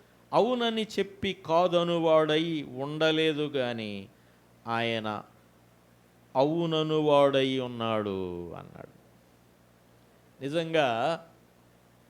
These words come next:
అసలు ఆయన పేరు ఉన్నవాడు,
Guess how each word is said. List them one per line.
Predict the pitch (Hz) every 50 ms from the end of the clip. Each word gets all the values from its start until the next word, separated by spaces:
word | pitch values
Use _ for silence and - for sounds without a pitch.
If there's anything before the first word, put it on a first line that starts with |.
| _ _ _ _ _
అసలు | - - - 170
ఆయన | 160 156 160 160
పేరు | 170 160 - - - 170 175 196 214 226 220 208 202 240 320 - - - - -
ఉన్నవాడు, | 147 131 135 151 160 180 196 208 220 214 214 202 202 196 196 196 196 196 214 285 - -